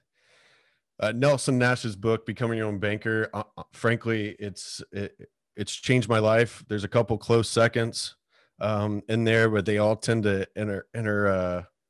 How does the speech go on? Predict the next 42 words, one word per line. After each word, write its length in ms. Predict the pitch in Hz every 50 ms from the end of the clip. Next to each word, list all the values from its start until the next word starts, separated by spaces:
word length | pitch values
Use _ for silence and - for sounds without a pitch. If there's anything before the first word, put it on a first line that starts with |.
| _ _ _ _ -
intertwine 640 | 98 104 104 92 - - - 117 117 117 117 120 117
with 160 | 117 117 -
each 200 | 117 110 - -
other. 280 | 117 113 110 113 110 107
But, 300 | 95 101 98 95 - _ _ _ _ _ _ _ _
um, 380 | - 95 95 95 92 95 98 - -
I 120 | 98 101
just, 380 | 101 107 110 104 - - _ - 92
I've 120 | 98 -
talked 220 | - 117 113 -
about 200 | 110 110 110 98
that 120 | - 104 101
book 260 | 95 107 107 - -
a 40 | 90
couple 260 | - 110 104 - 101
times 360 | - 113 107 104 104 104 92
this 200 | 98 98 - -
morning 420 | 104 104 107 107 107 104 101 98 95
with 180 | 95 95 -
some, 460 | - - - 101 98 98 95 92 90 _ _ _ _ _ _ _ -
uh, 120 | 95 98
prospective 540 | - - 110 101 - - 110 107 - 101 -
clients 520 | - 110 107 104 107 107 104 104 95 - -
that 280 | 98 95 95 - -
have 140 | 92 92 -
come 180 | - 110 110 104
to 120 | 104 101
us 140 | 101 98 90
via 180 | 95 107 104 101
referral. 640 | 95 95 87 - - 104 104 104 101 98 98 101 - - 92
And, 260 | 92 92 92 92 90
uh, 160 | 90 90 - -
I 60 | 95
can't 240 | - - 131 117 -
say 140 | - 117 110
enough 300 | 104 104 107 104 - 104
about 340 | 101 92 98 95 95 -
the 80 | - 87
depth 400 | 87 95 92 101 107 104 - -
of 100 | 104 98
that 240 | 101 98 87 80 87
book 380 | 98 101 98 92 - _ -